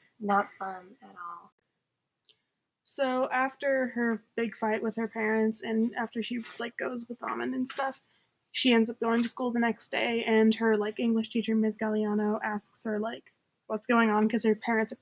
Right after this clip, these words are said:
Speaker 2: she apparently called her parents, and they were very worried about her. So, yeah, she just tells her to, like, kinda, like, go home and, like, face her parents because she needs to do that.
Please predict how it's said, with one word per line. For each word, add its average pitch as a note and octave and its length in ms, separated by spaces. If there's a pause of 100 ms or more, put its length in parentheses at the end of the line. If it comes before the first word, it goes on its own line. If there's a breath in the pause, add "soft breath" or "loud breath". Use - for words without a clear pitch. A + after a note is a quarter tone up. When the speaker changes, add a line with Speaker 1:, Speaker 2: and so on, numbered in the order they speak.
Speaker 2:
she A#3+ 140
apparently A3+ 340
called A3+ 240
her B3+ 80
parents, C4+ 560 (460)
and G#3+ 200
they G#3+ 100
were G3+ 120
very G3+ 240
worried G#3+ 300
about B3+ 220
her. C#4 240 (520)
So, - 100
yeah, A3 220
she G#3+ 160
just A3 180
tells A3 240
her A3 140
to, A#3+ 80
like, B3+ 100
kinda, - 220
like, C4+ 240
go - 160
home C4 180
and, C4 120
like, - 200
face - 240
her B2+ 80
parents - 320
because - 260
she - 220 (140)
needs - 260
to - 80
do - 160
that. C4+ 300